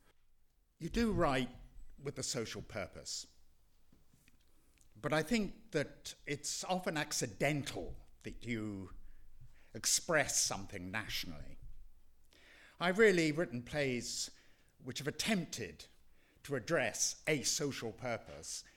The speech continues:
in two strands. Uh, one, a strand of more or less straight history plays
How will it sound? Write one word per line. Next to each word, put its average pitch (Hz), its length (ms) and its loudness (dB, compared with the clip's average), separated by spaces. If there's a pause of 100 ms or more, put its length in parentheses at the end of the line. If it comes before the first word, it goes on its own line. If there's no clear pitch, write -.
(120)
in 139 140 -2
two 185 240 0
strands. 76 880 0 (840)
Uh, 131 180 2 (120)
one, 196 500 6 (100)
a 135 260 6
strand 139 540 4
of 147 180 8 (460)
more 180 380 10
or 139 40 6
less 113 240 2
straight 113 380 2
history 87 440 -4
plays 87 600 -8